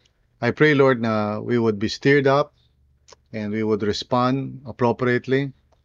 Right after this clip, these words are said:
uh, ayon sa the, the grace na meron kami, Panginoon, sa buhay namin,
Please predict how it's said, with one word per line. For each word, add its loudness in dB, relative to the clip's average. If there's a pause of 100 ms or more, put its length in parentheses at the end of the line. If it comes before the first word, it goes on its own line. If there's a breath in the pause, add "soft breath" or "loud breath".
(500)
uh, -4
ayon 2
sa -4 (840)
the, -6
the 0
grace 2
na -2
meron 2
kami, -2
Panginoon, -4
sa -10
buhay 0
namin, -4